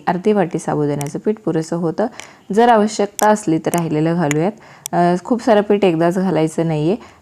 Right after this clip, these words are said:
तर पहा, आपण जो बटाटा उकडून खिसून घेतलेला आहे, त्याच्यामध्ये, अ, हा साबुदाणा घालून याचं छान असं पीठ मळून घ्यायचं आहे. जर तुमच्याकडे जिरे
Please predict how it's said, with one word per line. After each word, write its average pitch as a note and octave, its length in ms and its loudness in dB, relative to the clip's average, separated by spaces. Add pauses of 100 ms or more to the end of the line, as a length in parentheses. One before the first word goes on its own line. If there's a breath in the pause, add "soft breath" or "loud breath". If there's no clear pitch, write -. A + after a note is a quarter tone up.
तर - 60 -4
पहा, A3 380 2 (140)
आपण G3+ 300 2
जो G#3+ 140 4
बटाटा G#3 400 2
उकडून G3+ 360 2
खिसून G#3+ 420 -2
घेतलेला F#3+ 340 2
आहे, G#3+ 160 2 (380 loud breath)
त्याच्यामध्ये, G#3+ 540 2 (220)
अ, E3 40 -4
हा F#3 200 0
साबुदाणा A#3 500 2
घालून A#3 280 0
याचं E3+ 180 -4 (140)
छान G#3+ 220 0
असं - 160 -6 (100)
पीठ A3+ 160 -2
मळून D3 280 -2
घ्यायचं D3 320 -6
आहे. D3+ 180 -4 (960 soft breath)
जर A#3+ 240 6
तुमच्याकडे B3 580 4
जिरे G#3 400 4